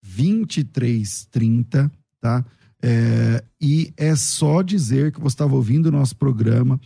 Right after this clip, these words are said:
você vai ganhar desconto, não paga a taxa de entrega, pode ser lá no Amapá, não tem problema, você tá ouvindo a gente de longe? Chega no portão da sua casa, você não paga pela entrega, parcela em várias vezes o tratamento, então é muito fácil, é muito rápido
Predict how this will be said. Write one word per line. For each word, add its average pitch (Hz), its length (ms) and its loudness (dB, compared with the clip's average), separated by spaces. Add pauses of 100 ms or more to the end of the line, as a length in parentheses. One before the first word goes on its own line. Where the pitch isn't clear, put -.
(380)
você 135 220 0
vai 143 160 2
ganhar 131 260 2
desconto, 139 760 0
não 175 280 2
paga 143 500 -2
a - 20 -2
taxa 123 440 -2
de 113 140 -2
entrega, 123 340 -2
pode 156 240 -6
ser - 140 -6
lá 160 140 -6
no 170 80 -6
Amapá, 160 480 -6
não 101 100 -6
tem 131 160 -2
problema, 113 340 0
você 92 60 -6
tá 123 80 0
ouvindo 117 260 0
a 117 60 2
gente 117 140 2
de 107 80 0
longe? 147 340 2 (480)
Chega 160 380 0
no 156 80 2
portão 160 500 2
da 151 120 0
sua 113 220 -4
casa, 117 360 -2
você 107 200 -4
não 123 140 -2
paga 113 260 -4
pela 104 220 -4
entrega, 117 540 -2 (360)
parcela 165 680 0
em 127 60 2
várias 117 380 0
vezes 113 340 2
o 113 40 -2
tratamento, 110 640 -2
então 156 260 -2 (260)
é 151 120 0
muito 151 280 0
fácil, 120 360 0
é 127 40 2
muito 127 240 0
rápido 117 480 0